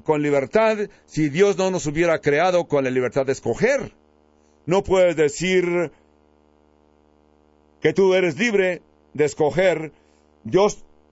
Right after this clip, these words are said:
te creó con la libertad de escoger esto, aquello, lo bueno o lo malo. No podemos vivir en un mundo con un gen-, un pueblo que tiene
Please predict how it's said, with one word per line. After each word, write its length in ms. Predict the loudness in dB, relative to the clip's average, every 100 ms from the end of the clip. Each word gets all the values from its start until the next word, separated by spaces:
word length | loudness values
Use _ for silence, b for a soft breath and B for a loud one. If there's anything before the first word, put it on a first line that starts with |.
| _
te 160 | -2
creó 280 | 0 0 0
con 140 | 0 0
la 40 |
libertad 280 | -2 -2 -2
de 60 |
escoger 440 | -2 -2 0 0 0
esto, 440 | 0 0 -2 -4 B
aquello, 600 | -6 -4 0 2 2 -2 -6 B
lo 160 | -2 0
bueno 440 | 0 0 0 -4 -4
o 120 | -2
lo 120 | 0 0
malo. 360 | 0 -2 -6 -14 _ _ _ _ _ _ _ _
No 180 | 0 0
podemos 580 | 0 0 2 0 -4 -6
vivir 240 | -4 -2
en 100 | -2
un 400 | -4 -6 -10 -18 -8
mundo 640 | -2 -2 0 2 0 -2
con 260 | -2 -2 -2
un 160 | -4
gen-, 300 | -2 -4 -4 -6
un 180 | -6 -4
pueblo 300 | -2 -2 0
que 160 | -2
tiene 480 | 0 0 0 -2 -4